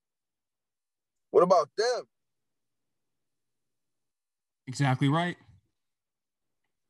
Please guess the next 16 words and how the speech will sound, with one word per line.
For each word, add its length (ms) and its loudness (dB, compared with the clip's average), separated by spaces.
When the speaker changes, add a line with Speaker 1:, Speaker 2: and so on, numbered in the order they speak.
Speaker 1:
So, 460 -8
I, 120 -4
that's, 300 -2
that's, 300 -6
that's, 300 -8
that's 280 -2
why 280 0
I 120 -12
make 200 -10
my 120 -8
projects 640 0
and 140 -16
give 140 -12
everybody 540 0
a 60 -6
favorite 400 -8